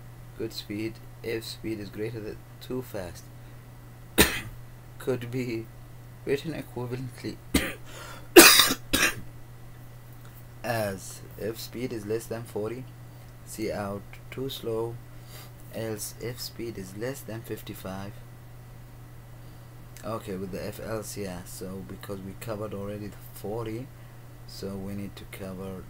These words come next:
the, it's less than fifty-five. If it's gonna be, this will cover what? If speed is less than or equal forty, so else will be what? Greater than forty. And here I said to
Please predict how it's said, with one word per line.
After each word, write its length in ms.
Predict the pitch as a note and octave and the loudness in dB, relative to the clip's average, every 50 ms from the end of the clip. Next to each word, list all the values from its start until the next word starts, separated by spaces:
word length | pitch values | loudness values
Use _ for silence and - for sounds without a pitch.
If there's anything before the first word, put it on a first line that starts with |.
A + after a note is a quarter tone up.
| - F2 | -10 -8
the, 300 | F#2 F#2+ F#2+ F#2+ F#2+ F2+ F2 - F2 | -8 -6 -6 -6 -6 -8 -8 -8 -8
it's 260 | F2+ - - - - | -8 -8 -10 -10 -8
less 180 | F#2 G2 G2 - | -6 -6 -6 -6
than 200 | - F#2+ F#2+ F#2 | -8 -8 -8 -8
fifty-five. 640 | - F#2+ - - - - - - F#2 F#2 F#2 F#2 F2+ - - - - - - - - - - - - | -8 -10 -10 -10 -10 -10 -10 -8 -8 -6 -6 -8 -8 -10 -12 -12 -12 -12 -12 -12 -12 -12 -12 -10 -10
If 100 | F#2+ G2 | -8 -8
it's 120 | G2+ - | -6 -6
gonna 200 | F#2 G2 G2+ G2+ | -4 -4 -4 -4
be, 300 | F#2 G2+ G2+ G2+ G2+ F2+ - - - - - - - - - - - - - - - - | -4 -4 -4 -4 -4 -6 -8 -10 -14 -14 -14 -14 -14 -12 -12 -12 -12 -10 -10 -8 -4 -2
this 220 | A2+ A#2+ A#2 - | -2 -2 -2 -2
will 100 | A2 G2 | -4 -4
cover 340 | - - A2 G2 G2 G2+ G2 | -4 -4 -4 -2 -2 -2 -2
what? 200 | F#2+ F#2+ F2+ F2 - - - - - - - - - - - - - - - - - - - - - - - - - - - | -2 -4 -4 -6 -8 -10 -12 -12 -10 -12 -12 -12 -12 -12 -12 -12 -12 -12 -12 -12 -12 -14 -12 -14 -14 -14 -14 -12 -10 -2 0
If 140 | C3 B2+ | 0 0
speed 280 | - - - B2 A2+ G#2+ | 0 -2 -4 -2 -2 -2
is 140 | G2+ G2 G#2+ | -2 0 2
less 200 | B2 C#3 C#3 - | 0 0 0 0
than 260 | B2 B2 C3 C#3+ B2 - | 0 0 0 0 -2 -4
or 140 | - A#2 A#2+ | -4 -2 -2
equal 260 | B2+ B2+ - - G#2+ | -2 -2 -2 -4 -4
forty, 400 | A2+ - G#2 G2 G2+ A2 B2 B2 - - - - - - - - - - - - - - - - - - - - - - - - - - - - - - | -2 -2 -2 0 0 0 -2 -2 -6 -8 -12 -12 -12 -12 -12 -12 -12 -12 -14 -12 -12 -12 -12 -12 -12 -12 -12 -12 -12 -12 -12 -12 -12 -12 -12 -12 -12 -10
so 240 | - - G#2+ G2+ F#2 - - - | -4 -2 0 0 -2 -4 -4 0
else 360 | - C3 C3+ C#3+ C#3 B2+ - | 2 4 4 4 2 0 -2
will 100 | B2+ B2 | -2 -2
be 160 | A#2+ C#3 C3+ | 0 0 2
what? 220 | C3 C3+ A#2+ - - - - - - | 2 2 0 0 -2 -6 -12 -10 -6
Greater 400 | - B2+ C#3 D3+ D#3 - B2 G2 | 0 2 2 2 2 0 -2 -4
than 220 | F2+ G#2+ F#2 F2 - - | -4 -4 -6 -6 -6 -8
forty. 340 | E2+ E2+ F2+ G2+ A#2+ C#3+ D#3 - - - - - - - - - - - | -6 -6 -4 -4 -4 -4 -6 -10 -12 -12 -14 -14 -14 -14 -14 -14 -10 -8
And 140 | A#2+ A2 A2+ | -8 -6 -4
here 180 | A#2+ A#2 A#2+ | -4 -2 -2
I 400 | A2+ G2 G#2 A2 A#2 B2 B2+ B2+ A#2+ | -2 -2 -2 -4 -4 -4 -6 -6 -8
said 320 | - - - G#2+ A2+ A2+ - - - - | -8 -4 -2 -2 -2 -2 -4 -8 -10 -6
to 320 | - A2+ A2+ C3 B2+ - | -4 -2 -2 -2 -2 -4